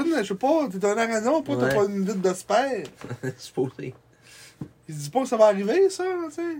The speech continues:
Speaker 1: C'est dans, il y a des rondelles derrière dans les baies vitrées, ça peut arriver, là.
Speaker 2: Mhm.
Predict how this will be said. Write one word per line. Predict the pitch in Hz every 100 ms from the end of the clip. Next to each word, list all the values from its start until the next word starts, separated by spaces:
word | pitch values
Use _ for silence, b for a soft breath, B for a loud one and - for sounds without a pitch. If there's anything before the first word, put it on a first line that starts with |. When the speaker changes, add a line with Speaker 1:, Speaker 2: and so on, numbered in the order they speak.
| -
Speaker 1:
C'est | 190
dans, | 185 185 185 180
il | 170 170
y |
a | 165
des | 175 180
rondelles | 190 190 240
derrière | 226 226
dans | 214
les | 202
baies | 196 202
vitrées, | 170 190 240 240
ça | 196
peut |
arriver, | 208 208 208 311
là. | 311 269 -
Speaker 2:
Mhm. | 135 131 139